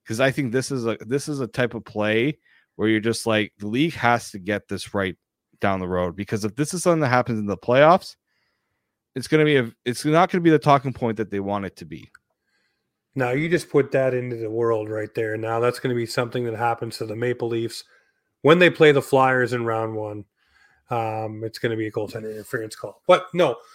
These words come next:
Speaker 2: I said it earlier, and this is something that needs to be done. It needs to be a black and white thing where you have boxes that you check. So the ref goes, "Okay, this, this, this, this happened.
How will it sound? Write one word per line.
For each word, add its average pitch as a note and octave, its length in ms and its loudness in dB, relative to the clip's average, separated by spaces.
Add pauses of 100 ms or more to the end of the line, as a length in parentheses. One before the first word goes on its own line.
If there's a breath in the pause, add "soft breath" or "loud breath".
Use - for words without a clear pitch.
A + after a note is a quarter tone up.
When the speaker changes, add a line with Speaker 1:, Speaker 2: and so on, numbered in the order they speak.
(220 loud breath)
Speaker 2:
I F3 140 6
said G3+ 200 2
it F#3 80 2
earlier, D3+ 380 6
and D3 100 0
this D3+ 120 -6
is D#3 60 -6
something D#3 280 0
that C3+ 180 -2
needs C3 260 -6
to C3 100 -8
be B2 200 -6
done. A2 300 -6
It A#2 80 -8
needs D3+ 220 0
to C#3 80 -10
be D3 80 0
a C3 60 2
black B2 340 -2
and A#2+ 100 -2
white A2+ 260 -6
thing G#2 260 -12 (600)
where C#3 160 6
you C#3 220 0
have C3+ 260 4 (100)
boxes D3 500 2
that C3+ 200 2
you C#3+ 140 -6
check. - 480 -6 (1080)
So C3+ 260 0
the B2 80 -2
ref B2+ 260 -4
goes, B2+ 200 -2
"Okay, C#3+ 600 0 (180)
this, D3+ 320 0
this, D3 300 0
this, C3+ 240 -4
this C3 380 -8 (320)
happened. D3+ 540 2